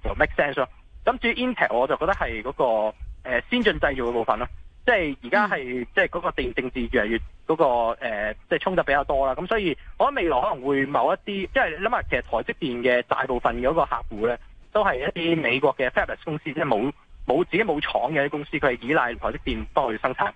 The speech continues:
Speaker 1: 咁但係呢一個好危險㗎嘛，即係一個 sole source，即係單一供應商嘅風險就係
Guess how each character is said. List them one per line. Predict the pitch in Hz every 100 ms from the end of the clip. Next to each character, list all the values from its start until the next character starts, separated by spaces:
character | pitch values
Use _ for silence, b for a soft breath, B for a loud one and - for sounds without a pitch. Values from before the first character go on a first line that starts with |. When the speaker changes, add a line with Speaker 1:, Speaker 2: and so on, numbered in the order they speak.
| B B B -
Speaker 1:
咁 | 262
但 |
係 | 269 185 143 147
呢 | 240
一 | 254
個 | 190
好 | 180
危 | 175 113
險 | 123
㗎 | 156
嘛， | 156 143
即 | 151
係 | 170
一 | 147
個 | 170 143 - - -
sole | - 208
source， | 214 208 196 -
即 | -
係 | 190
單 | - 208 214
一 |
供 | 202 214
應 | 156
商 | 170 175
嘅 |
風 | 147 175
險 | 151
就 | 156
係 | 117